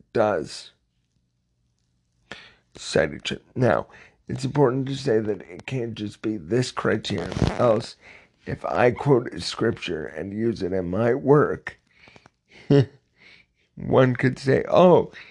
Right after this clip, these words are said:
he's saying this is scripture." I'm not, because it's not apostolic, nor is it, um, bearing the,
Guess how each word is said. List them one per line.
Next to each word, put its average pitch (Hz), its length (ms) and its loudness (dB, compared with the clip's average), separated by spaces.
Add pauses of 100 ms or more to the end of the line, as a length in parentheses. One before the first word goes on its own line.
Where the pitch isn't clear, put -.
(200)
he's 160 220 -2
saying 110 360 0
this 117 240 -4
is 107 120 -8
scripture." - 480 -4
I'm 110 240 -6
not, 123 360 -4
because 110 340 -4
it's - 140 -10
not 98 260 -2
apostolic, 98 840 -2 (480)
nor 101 320 2
is 101 160 -2
it, - 180 -8 (380)
um, 87 280 0 (640)
bearing 101 640 -4
the, 123 580 -8